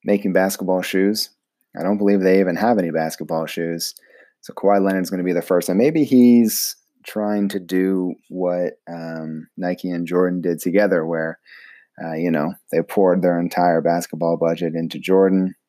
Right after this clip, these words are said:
Nike was in a young company, and the two just skyrocketed, and Jordan makes more money from shoes and clothing and his Jordan brand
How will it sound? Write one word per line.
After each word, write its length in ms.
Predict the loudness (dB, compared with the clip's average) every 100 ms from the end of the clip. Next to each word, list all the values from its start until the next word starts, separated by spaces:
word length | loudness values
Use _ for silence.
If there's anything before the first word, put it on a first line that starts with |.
| -10
Nike 260 | -8 -6 -6
was 160 | -4
in 140 | -4 -4
a 40 |
young 240 | -4 -6
company, 540 | -2 0 2 2 0 -4 -14 -20 -20 -10
and 540 | -4 -2 -2 -4 -4
the 60 | -4
two 360 | -2 2 4
just 400 | 4 2 2 0
skyrocketed, 800 | 0 0 2 2 2 2 2 0 -10
and 500 | -10 -8 -6 -6 -8 -14 _ -20 -20 -6
Jordan 540 | 0 2 2 0 -6 -10 -2
makes 340 | -2 -2 -4
more 220 | -2 -2
money 320 | -2 -2 -2 -4
from 320 | -4 -4 -6
shoes 540 | -4 -2 0 -2 -6
and 360 | -8 -8 -8 -10 _ _ _ _ _ _
clothing 500 | -2 2 4 2 0
and 200 | -2 -2
his 180 | -4 -4
Jordan 400 | 0 2 2 0
brand 500 | 0 2 2 0